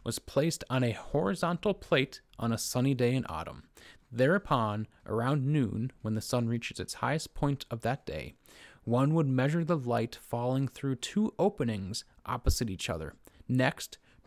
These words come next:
twenty measuring points would be examined for beams of light going through the hole. This all would be done according to a specific system. The last measuring point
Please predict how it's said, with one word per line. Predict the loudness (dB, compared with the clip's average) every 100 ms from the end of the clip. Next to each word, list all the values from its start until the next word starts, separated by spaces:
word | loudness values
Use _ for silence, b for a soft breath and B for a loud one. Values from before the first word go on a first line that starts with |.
| -8
twenty | 2 4 4 2 2
measuring | 4 4 2 4 2 6
points | 6 6 2
would | -2
be | 0 0 0
examined | -4 0 0 2 0 -2 b b b
for | -4
beams | 0 2 4 2
of | 0 0
light | 2 4 2 -2
going | 0 0 0
through | -2 -2
the | 0
hole. | 0 0 -2 -14 -20 B B B -6
This | -6 -2
all | 2 2
would | 4
be | 2
done | 2 2
according | 0 0 0 0
to | 0 -2
a |
specific | -4 -4 -4 -2 -2 -2
system. | -2 -4 -4 -10 -12 _ -20 B B -8
The | -4
last | 0 0 0 -2
measuring | 0 2 2 -2 -2
point | -2 0 0